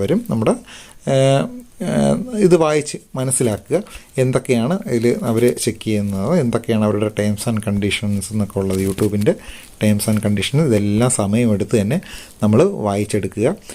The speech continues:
അവിടെ താഴെയായിട്ട്, ഏതാ ഇവിടെ accept the base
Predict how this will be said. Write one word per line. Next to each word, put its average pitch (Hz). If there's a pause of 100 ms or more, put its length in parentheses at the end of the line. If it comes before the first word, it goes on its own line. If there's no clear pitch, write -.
(240)
അവിടെ 170
താഴെയായിട്ട്, 131 (480)
ഏതാ 127
ഇവിടെ 120 (520)
accept - (520)
the 143
base 151